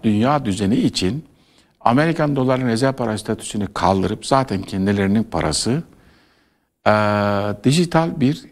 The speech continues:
rezerv para getirmek istiyorlar. Bunun için de Birleşmiş Milletler'de bu işi yapacaklar. Bunun için de Çin, Rusya, Hindistan, Türkiye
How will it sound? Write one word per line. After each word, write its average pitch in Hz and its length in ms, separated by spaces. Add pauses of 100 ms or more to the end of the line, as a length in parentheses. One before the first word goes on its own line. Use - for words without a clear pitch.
(300)
rezerv 131 260
para 127 400 (840)
getirmek 110 380
istiyorlar. 131 440
Bunun 165 180
için 160 240
de 95 120
Birleşmiş 127 440
Milletler'de 90 460
bu 95 100
işi 85 180
yapacaklar. 90 580 (100)
Bunun 139 220
için 151 300
de 110 120
Çin, 147 320
Rusya, 123 440 (680)
Hindistan, 127 580 (500)
Türkiye 143 520